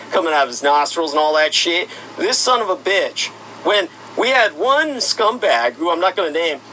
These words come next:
who had this YouTube channel that had, you know, hits and subscription rate on average with mine. And this guy wanted more,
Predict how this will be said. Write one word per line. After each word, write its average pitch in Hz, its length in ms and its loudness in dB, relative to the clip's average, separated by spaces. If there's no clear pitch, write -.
who 214 120 0
had 214 140 4
this 190 280 -2
YouTube 208 540 -2
channel 175 440 2
that 196 200 6
had, 165 300 2
you 254 80 2
know, 160 220 0
hits 254 320 0
and 190 260 2
subscription 190 600 -2
rate 180 240 0
on 190 180 4
average 180 320 0
with 160 160 -4
mine. 147 320 0
And 208 140 2
this 247 100 0
guy 226 200 4
wanted 180 340 0
more, 180 340 0